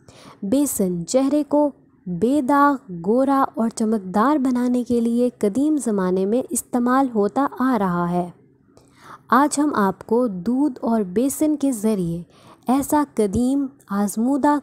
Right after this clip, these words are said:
मास्क बनाना सिखाएंगे जिससे धूप की वजह से आपके चेहरे से तमाम गर्दो गुबार दूर होंगी। धूप की वजह से हुई स्याह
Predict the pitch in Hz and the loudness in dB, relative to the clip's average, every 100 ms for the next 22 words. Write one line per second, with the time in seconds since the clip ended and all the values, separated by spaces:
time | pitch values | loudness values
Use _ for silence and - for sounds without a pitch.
0 | - 190 190 214 294 - 233 233 240 247 | -4 -4 0 0 -2 -2 -2 0 0 0
1 | 240 247 - 254 220 185 190 226 247 _ | -2 -6 -2 0 0 0 0 -2 -4 _
2 | - - - 190 226 285 - - 190 180 | -20 -20 -10 -2 0 0 -2 -2 -4 -4
3 | _ _ _ _ 196 185 254 311 - - | _ _ _ _ -4 0 2 0 -2 -2
4 | 294 214 214 247 254 - 269 - 220 208 | 0 0 0 2 0 0 -2 0 -2 -2
5 | - 208 202 269 285 294 269 302 294 - | -2 -4 -2 0 0 0 0 -2 -2 -2
6 | 202 220 285 294 214 214 196 208 196 202 | 0 2 2 2 0 0 0 0 0 2
7 | 240 247 202 208 - - 208 214 285 240 | 4 4 2 -2 -16 -14 -4 0 0 0
8 | 190 185 190 202 - - - - - 190 | 0 0 0 -2 -4 -10 -20 -18 -4 0
9 | 277 294 - 294 247 202 196 196 196 226 | 0 -2 -2 -2 0 0 0 0 0 -2
10 | 277 269 _ _ _ - 240 285 294 - | -2 -6 _ _ _ -4 0 2 0 -4
11 | - 214 269 277 | -2 2 2 0